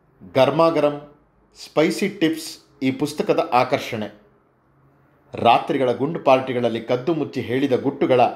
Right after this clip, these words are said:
ಅನಾವರಣ. ಈ ಪುಸ್ತಕವನ್ನು ಬಿಡುಗಡೆ ಮಾಡಿದ್ದು ನಟಿ ಜಯಮಾಲ. ತಮ್ಮ ಬಗ್ಗೆ ಆಫ್ ದಿ ರೆಕಾರ್ಡ್ ಇಲ್ಲ ಎಂದು ಖಾತ್ರಿಪಡಿಸಿಕೊಂಡ ನಂತರವೇ ಜಯಮಾಲ ಬಂದು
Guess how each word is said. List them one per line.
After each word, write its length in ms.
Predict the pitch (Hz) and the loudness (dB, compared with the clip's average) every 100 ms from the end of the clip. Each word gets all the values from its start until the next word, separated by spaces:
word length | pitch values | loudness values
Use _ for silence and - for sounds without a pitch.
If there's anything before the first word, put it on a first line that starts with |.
| - - | -6 -8
ಅನಾವರಣ. 460 | 107 110 151 147 101 - - _ _ _ _ _ _ _ _ _ _ | -4 0 2 0 -2 -10 -18 _ _ _ _ _ _ _ _ _ _
ಈ 100 | 185 | -2
ಪುಸ್ತಕವನ್ನು 580 | 185 170 - 233 214 190 | 2 0 2 2 2 2
ಬಿಡುಗಡೆ 320 | 135 170 175 | 0 0 2
ಮಾಡಿದ್ದು 680 | 143 123 120 131 117 107 - _ _ _ | 0 -2 -2 -4 -6 -8 -18 _ _ _
ನಟಿ 300 | 120 135 202 | -4 -2 -2
ಜಯಮಾಲ. 560 | 180 101 123 127 143 123 101 - _ _ _ _ _ _ _ _ _ _ - | -4 0 2 2 2 0 -4 -12 _ _ _ _ _ _ _ _ _ _ 2
ತಮ್ಮ 220 | - 196 | 4 4
ಬಗ್ಗೆ 300 | 185 170 170 | 2 0 0
ಆಫ್ 360 | - 120 147 156 | 2 2 2 2
ದಿ 60 | |
ರೆಕಾರ್ಡ್ 400 | 165 165 151 147 - - - | 0 2 4 4 0 -12 -6
ಇಲ್ಲ 400 | 135 165 165 165 | 0 4 4 2
ಎಂದು 220 | 135 131 | -4 -4
ಖಾತ್ರಿಪಡಿಸಿಕೊಂಡ 960 | - 135 - 165 151 131 139 135 127 | -2 -2 0 -4 -4 -4 -6 -6 -2
ನಂತರವೇ 760 | 117 113 151 170 165 127 113 - _ _ _ - 104 | -2 -2 2 4 4 2 -2 -12 _ _ _ -20 -2
ಜಯಮಾಲ 480 | 135 165 190 165 | 2 4 4 4
ಬಂದು 640 | 139 127 160 123 - - | 2 0 -2 -4 -4 -12